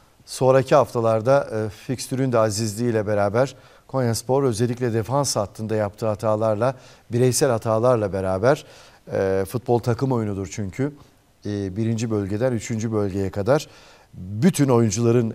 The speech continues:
eğer bir sonuçta olumsuzlukta, e, hatası varsa hepsinin vardır. E,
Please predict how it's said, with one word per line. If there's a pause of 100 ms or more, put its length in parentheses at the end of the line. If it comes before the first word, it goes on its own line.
eğer
bir
sonuçta
olumsuzlukta, (520)
e, (440)
hatası
varsa
hepsinin
vardır. (560)
E,